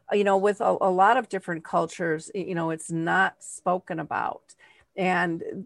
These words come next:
you know, they kind of try to take care of it as a family. And yet anyone who's gone through this knows how difficult it is as a family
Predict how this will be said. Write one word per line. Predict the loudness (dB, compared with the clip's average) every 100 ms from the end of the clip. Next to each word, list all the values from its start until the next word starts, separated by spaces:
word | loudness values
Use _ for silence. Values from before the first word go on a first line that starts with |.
| -2
you | 0
know, | 2 2
they | 0
kind | 2 0
of | 2
try | 0
to | 0 -4 -6
take | 0 0
care | 0 -2
of | -2
it | -2
as | -4 -4 -6
a |
family. | -6 -4 -2 -4 -4 -8 -10 _ _ _ -2
And | 0 2 2
yet | 4 4 2 _ _ _ _ 0
anyone | 2 4 2 0 0
who's | -4 -2
gone | 0 0
through | -4 0 2 2 0
this | 0 -2 -4 -10 -6
knows | 0 2 2 0 -2
how | -4
difficult | -2 -4 -8 -8 -6 -6
it | -8 2
is | 4 4 0 0
as | 2 4 2 -2 -2
a | -2
family | -2 -4 -4 -4 -6 -6 -8